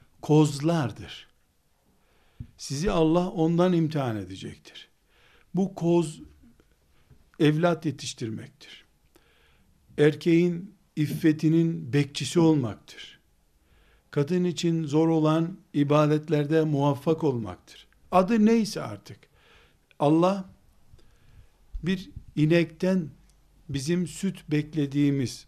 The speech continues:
nasıl doğal ama öküzden süt beklemiyoruz, öküz süt vermez diyoruz. Aynı şekilde fareyi yakalamayı kediden bekliyoruz,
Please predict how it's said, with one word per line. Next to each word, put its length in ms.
nasıl 400
doğal 400
ama 260
öküzden 560
süt 320
beklemiyoruz, 840
öküz 380
süt 300
vermez 500
diyoruz. 480
Aynı 280
şekilde 680
fareyi 580
yakalamayı 760
kediden 540
bekliyoruz, 720